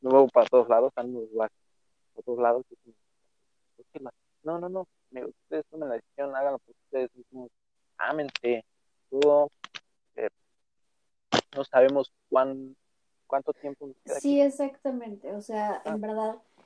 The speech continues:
Speaker 2: igual, eh, pues piensen bien lo que quieren, este, no como que traten de hacer feliz a los demás y olviden, o sea, no se olviden de ustedes siempre, de sus prioridades, de...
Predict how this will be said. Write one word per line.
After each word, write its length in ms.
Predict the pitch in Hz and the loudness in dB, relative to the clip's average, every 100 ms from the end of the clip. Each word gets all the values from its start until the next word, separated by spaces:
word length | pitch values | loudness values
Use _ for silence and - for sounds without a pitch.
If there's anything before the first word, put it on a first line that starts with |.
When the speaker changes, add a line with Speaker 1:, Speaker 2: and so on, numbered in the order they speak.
| _ | _
Speaker 2:
igual, 420 | 262 247 226 202 - | -6 -2 0 -2 -6
eh, 360 | 185 190 185 - | -12 -10 -12 -14
pues 140 | - 196 | -18 -18
piensen 580 | - 202 190 202 196 - | -12 -10 -10 -10 -12 -12
bien 460 | - 196 190 185 185 - | -12 -8 -6 -6 -8 -16
lo 240 | 196 196 196 | -8 -8 -8
que 280 | 190 175 - | -10 -10 -12
quieren, 680 | - 254 254 240 233 226 220 - | -4 -2 0 -2 -4 -6 -10 -16
este, 720 | 202 202 208 - - 190 - _ _ _ _ _ - | -14 -14 -16 -18 -12 -10 -10 _ _ _ _ _ -14
no 640 | 220 214 208 208 208 - - _ _ _ | -8 -4 -4 -4 -6 -8 -14 _ _ _
como 380 | 254 220 202 | -8 -8 -10
que 160 | - 190 | -10 -12
traten 420 | 196 185 - 202 | -6 -8 -8 -10
de 60 | 190 | -8
hacer 260 | 190 190 | -6 -8
feliz 280 | 202 185 185 | -6 -6 -6
a 60 | 190 | -8
los 120 | 175 | -10
demás 360 | 185 185 185 - | -10 -8 -8 -10
y 220 | 185 165 | -10 -8
olviden, 480 | - 196 196 196 - | -8 -8 -4 -4 -4
o 80 | - | -8
sea, 140 | 208 233 | -4 -2
no 100 | 247 | 0
se 120 | 277 | 2
olviden 280 | 254 247 220 | 4 2 0
de 60 | |
ustedes 440 | 196 - 196 196 202 | -6 -4 -4 -4 -8
siempre, 540 | 202 202 208 247 311 _ _ _ _ | -8 -8 -6 -6 -8 _ _ _ _
de 200 | - 196 | -8 -8
sus 220 | 190 208 202 | -6 -10 -4
prioridades, 840 | 196 185 180 202 214 214 214 208 | -2 0 2 4 4 2 -2 -4
de... 420 | 190 190 175 - | -4 -4 -6 -10